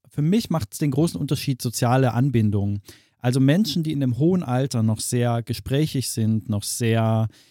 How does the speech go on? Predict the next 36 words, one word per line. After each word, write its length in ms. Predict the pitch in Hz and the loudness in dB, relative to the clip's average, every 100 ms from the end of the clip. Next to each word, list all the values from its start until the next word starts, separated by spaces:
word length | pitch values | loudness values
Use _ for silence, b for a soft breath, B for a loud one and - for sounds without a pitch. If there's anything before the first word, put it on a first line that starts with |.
| b b | b b
interessiert 920 | 143 131 113 110 - 156 208 196 - - | -2 -2 -2 -2 0 2 4 2 -2 -4
an 400 | 117 120 117 117 | 0 2 2 2
neuem 400 | 123 156 160 131 | 2 2 2 0
Wissen 260 | 135 - 113 | -2 -2 -2
und 80 | |
an 80 | 110 | 0
neuen 240 | 110 113 110 | 2 2 2
Begegnungen, 540 | 107 131 170 120 113 | 0 0 0 2 0
die 60 | 104 | -2
sich 220 | 107 - | -6 -4
einbringen 420 | 127 175 131 127 | -2 -2 0 -2
können 200 | 123 120 | 0 0
und 180 | 127 131 | 0 0
die 100 | 139 | -2
auch 100 | 127 | -4
viel 420 | - 160 170 160 | -4 0 2 2
eben 140 | 135 131 | 2 0
jetzt 220 | 123 117 | -2 -2
rausgehen, 560 | 117 175 - - 143 135 | 0 0 -2 -2 -2 0
zum 120 | 107 | -2
Beispiel, 320 | 104 - 95 | -2 -6 -10
was 120 | - 104 | -8 -10
weiß 140 | - | -12
ich, 120 | - | -8
Volkshochschule 640 | - 127 147 131 147 123 | 0 2 4 4 4 2
reicht 200 | 110 156 | 2 2
ja 80 | 131 | 0
schon 200 | - 104 | -2 -4
oder 160 | 101 101 | -4 -4
so, 160 | 101 | -2
ne? 140 | 101 160 | -2 -2
Du 80 | 113 | -2
musst 140 | 110 | -2
ja 40 | 107 | -2
jetzt 100 | 120 | -2
nicht 180 | 117 | -4